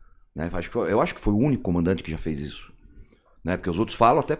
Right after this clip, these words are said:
fora, depois que sai. Ele não, ele fez lá, né? Ah, cara, foi o que eu falei, é difícil a gente lembrar, né? Eu lembro muito do Coronel por causa do, né, da, foi o prefaciador aí do meu primeiro livro, né, daquela época.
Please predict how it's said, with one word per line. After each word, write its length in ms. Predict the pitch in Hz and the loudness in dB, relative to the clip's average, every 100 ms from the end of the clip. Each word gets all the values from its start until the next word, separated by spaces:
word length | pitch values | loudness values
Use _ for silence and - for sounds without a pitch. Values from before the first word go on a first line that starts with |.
| - | -8
fora, 460 | - 120 110 107 76 | 2 6 10 8 6
depois 280 | 62 80 - | -2 -10 -10
que 80 | |
sai. 420 | - 98 92 85 87 | -4 0 2 2 0
Ele 120 | 160 | 2
não, 160 | 127 | 2
ele 100 | 85 | 0
fez 260 | 71 87 143 | -2 -6 -4
lá, 480 | 90 87 85 - - - - - - - - | 0 2 2 2 -2 -4 -10 -12 -16 -14 -8
né? 280 | 67 82 - - - - - - | -6 -6 -10 -18 -16 -16 -14 -2
Ah, 880 | 87 95 92 92 90 85 82 78 76 - - | 2 4 4 6 6 4 4 2 -2 -6 -6
cara, 260 | - 123 123 | -2 0 0
foi 180 | 123 156 | 2 2
o 40 | |
que 60 | 131 | 4
eu 20 | |
falei, 180 | 131 110 | 4 6
é 20 | |
difícil 500 | 110 - 165 180 131 | 4 0 0 2 4
a 40 | |
gente 240 | 113 120 113 | 4 2 4
lembrar, 680 | 113 104 95 101 107 - - | 4 6 8 6 4 -2 -6
né? 180 | 98 98 | -2 0
Eu 60 | |
lembro 200 | 98 107 | 2 2
muito 120 | 104 | 2
do 60 | - | 2
Coronel 440 | 113 104 127 131 - - - | 2 4 4 2 -8 -18 -20
por 80 | - | -2
causa 240 | 120 110 123 | 2 4 6
do, 340 | 120 117 - - | 4 4 -2 -8
né, 200 | 92 104 | -4 -2
da, 160 | 82 78 - | -4 -6 -12
foi 180 | - 95 | -2 -2
o 240 | 80 - - - - - | 0 -6 -16 -20 -20 -6
prefaciador 640 | - - 90 98 80 92 87 | -4 -2 -2 -2 0 2 2
aí 100 | 87 | 4
do 80 | |
meu 80 | 87 | 2
primeiro 340 | 87 82 80 73 | 0 -2 -2 -2
livro, 380 | 82 95 104 - - - - | -2 -2 -4 -12 -20 -20 -8
né, 160 | 92 92 | -2 0
daquela 420 | 90 - 98 95 | 0 0 2 4
época. 360 | 92 95 - | 4 0 -6